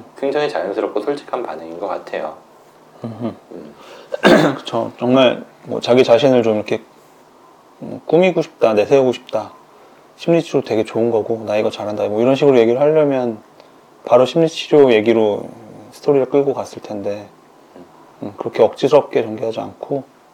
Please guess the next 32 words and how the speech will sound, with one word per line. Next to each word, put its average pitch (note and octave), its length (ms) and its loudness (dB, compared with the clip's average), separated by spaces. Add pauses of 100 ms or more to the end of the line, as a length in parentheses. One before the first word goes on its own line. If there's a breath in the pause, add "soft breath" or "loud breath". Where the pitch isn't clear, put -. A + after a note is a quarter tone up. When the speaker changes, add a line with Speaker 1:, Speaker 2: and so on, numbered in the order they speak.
(200)
Speaker 2:
어, A2 180 -14
우리 A#2+ 200 0
대부분 B2+ 420 4
보통 D3+ 240 2
사람들 C#3 340 6
비슷하게 A#2 600 -10
친구들한테 E3 640 4
전화해서 A2 440 -6
털어놓는 D3 640 2 (720 loud breath)
장면을 A2+ 380 -2
먼저 G2+ 260 -10
보여주-, A2 360 -14 (340)
주네요. G2 400 -8 (220)
Speaker 1:
음. F2 260 -14 (760)
Speaker 2:
그냥 F#3 160 0
그렇게 E3 300 6
이야기를 D3 600 8
털어놓는 F#3 520 6
거 C3 200 6
그냥 A2 180 -6
주위 A#2 200 -2
사람한테 A2+ 640 -4 (760 soft breath)
뭐 - 120 -8
다, - 360 -2
전부 B2 280 0
다 B2+ 120 4
아닐지라도 G#2 680 -4
뭐 G#2+ 260 -14
일부분 A2 360 -6
털어놓는 D#3+ 480 0
것만으로도 B2 680 -2
꽤 - 180 -2